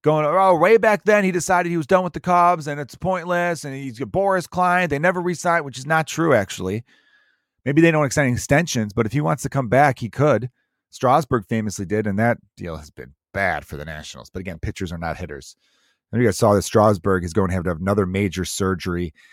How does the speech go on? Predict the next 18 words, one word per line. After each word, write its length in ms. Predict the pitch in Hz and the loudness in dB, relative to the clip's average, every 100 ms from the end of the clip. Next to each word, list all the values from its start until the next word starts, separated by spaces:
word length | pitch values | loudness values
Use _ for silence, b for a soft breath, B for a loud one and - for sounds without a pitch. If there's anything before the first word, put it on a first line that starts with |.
| b b b | b b b
Is, 500 | - 85 80 - - - _ _ | -4 -4 -6 -10 -14 -16 _ _
he's 360 | 58 92 113 | -14 -8 -6
pitched 280 | - 135 - | -2 -2 -2
twenty-six 680 | - 110 123 120 - 113 - | -6 -2 -2 -2 -4 -6 -4
innings 520 | 113 98 85 - - _ _ | -4 -4 -6 -12 -20 _ _
of 140 | 95 95 | -4 -2
that 180 | 92 | -2
two 120 | - 104 | -2 -4
hundred 180 | 92 | -4
million 220 | 87 95 87 | -4 -4 -2
dollar 220 | 85 82 | -2 -4
extension. 640 | 76 - 87 80 78 73 _ | -8 -8 -8 -8 -14 -18 _
So 360 | - 82 76 69 _ - | -16 -10 -10 -12 _ -18
you, 160 | 95 82 _ _ _ _ _ _ _ - | -16 -16 _ _ _ _ _ _ _ -8
I 80 | 104 | -2
like 200 | 110 120 | 0 0
that 160 | 82 | -4
guy. 100 | - | -6